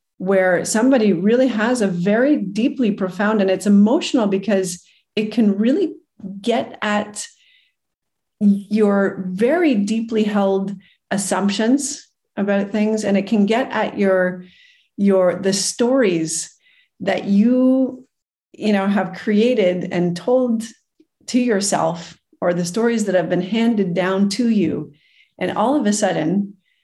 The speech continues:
you, you know, in some cases, it's a liberation, you know, stories that you might have either been told or, um, you tell yourself about things that you can't and cannot do,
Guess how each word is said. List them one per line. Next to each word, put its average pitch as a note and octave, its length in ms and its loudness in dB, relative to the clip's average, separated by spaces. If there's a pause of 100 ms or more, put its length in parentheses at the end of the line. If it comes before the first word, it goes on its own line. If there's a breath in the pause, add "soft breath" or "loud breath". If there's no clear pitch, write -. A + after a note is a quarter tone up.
(800)
you, G#3+ 720 0 (1080)
you A3+ 120 0
know, F#3+ 120 2
in F#3 100 -2
some A#3+ 280 2
cases, G3 480 0
it's F#3+ 140 -4
a G3 60 0
liberation, F#3 680 -2
you D#3+ 120 -6
know, D#3+ 100 -4
stories G#3 520 0
that G3 160 -2
you G#3 120 0
might A3 200 0
have F3 260 -4 (640)
either F#3+ 200 0
been F#3 200 -2
told C4 640 0
or, E3+ 560 -2 (420 loud breath)
um, F3 260 -2
you F#3 120 -4
tell A3 220 0
yourself A3+ 520 -2
about G3 360 0
things A3 260 0
that G#3 80 -2
you G#3 140 -2
can't G#3+ 360 -2
and G3+ 100 -2
cannot G3 420 -2
do, G3 420 0